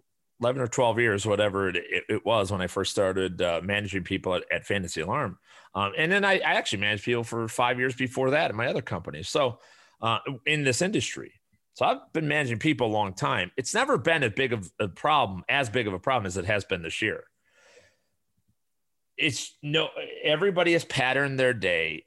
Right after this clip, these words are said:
around a lot of things that aren't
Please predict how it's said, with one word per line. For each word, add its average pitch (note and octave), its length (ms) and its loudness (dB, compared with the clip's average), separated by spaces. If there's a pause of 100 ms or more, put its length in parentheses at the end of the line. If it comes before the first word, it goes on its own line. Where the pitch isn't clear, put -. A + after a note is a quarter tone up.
(420)
around G2 840 0 (1300)
a A#2+ 140 4
lot A#2+ 380 4
of C#3 120 4
things A2 500 0
that - 220 0
aren't F#2+ 380 0